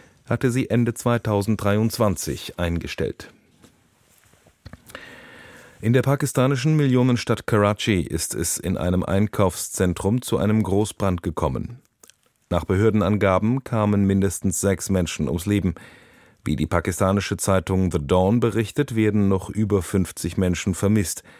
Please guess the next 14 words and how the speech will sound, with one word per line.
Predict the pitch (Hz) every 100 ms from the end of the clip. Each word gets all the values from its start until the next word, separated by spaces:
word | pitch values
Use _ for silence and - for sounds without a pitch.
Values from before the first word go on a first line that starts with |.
| - _ _ _ _ _
Der | 110
Brand | 104 117 135
sei | - 123 110
am | 117 117
Samstagabend | 110 107 110 - - 104 107 98
ausgebrochen | - 82 - 92 80 82 - 131
und | -
erst | - 104 -
nach | 107
über | - 123 110
vierundzwanzig | 101 - 101 95 90 90 87 - 90
Stunden | - 95 - 71 76
gelöscht | 90 92 85
worden. | - 78 -